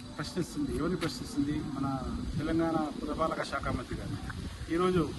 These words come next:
ప్రజా సంకల్పం అక్రమ నిర్మాణాల మీద యుద్ధం ప్రకటించింది. అందులో భాగంగా మనము బంజారా హిల్స్ నెంబర్ ట్వెల్వ్లో ఉన్నాము. చూడండి, మా వెనుక కనిపించేది అసలు ఎలాంటి అనుమతులు లేని ఆ ప్లేస్ ఎంత ఉంది?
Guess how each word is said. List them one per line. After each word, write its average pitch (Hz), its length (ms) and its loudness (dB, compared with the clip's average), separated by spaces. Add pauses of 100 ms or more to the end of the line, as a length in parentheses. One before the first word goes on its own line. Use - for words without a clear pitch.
ప్రజా 165 140 2
సంకల్పం 160 560 2 (500)
అక్రమ 180 380 2
నిర్మాణాల 160 720 4
మీద 151 200 4 (420)
యుద్ధం 175 180 2
ప్రకటించింది. 131 800 0 (480)
అందులో 170 280 6
భాగంగా 156 460 4
మనము 147 600 2
బంజారా 156 280 4
హిల్స్ 156 280 -2
నెంబర్ 143 240 2
ట్వెల్వ్లో 143 320 0
ఉన్నాము. 135 380 0 (240)
చూడండి, 170 320 4
మా 160 60 4
వెనుక 147 420 0
కనిపించేది 147 600 -2 (580)
అసలు 175 400 0
ఎలాంటి 190 420 0
అనుమతులు 165 560 2
లేని 156 240 0 (640)
ఆ 147 80 -2
ప్లేస్ 208 380 2
ఎంత 170 160 2
ఉంది? 151 360 2